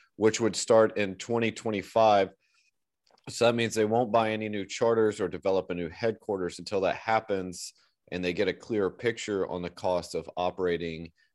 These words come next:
uh, the next gen cars. And then some semi late breaking news on Thursday on the topic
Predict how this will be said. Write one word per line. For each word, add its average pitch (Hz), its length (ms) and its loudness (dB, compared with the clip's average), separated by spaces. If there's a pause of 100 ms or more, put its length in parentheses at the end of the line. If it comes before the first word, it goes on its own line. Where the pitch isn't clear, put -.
(140)
uh, 80 220 -4
the 85 120 -8
next 98 300 -2
gen 85 200 -6
cars. 85 480 -4 (120)
And 101 100 -6
then 104 140 -6
some 110 320 -4
semi 156 380 0
late 151 380 0
breaking 107 440 0
news 95 260 -4
on 95 160 -6
Thursday 92 460 -2
on 87 100 -4
the 87 80 -6
topic 87 540 -4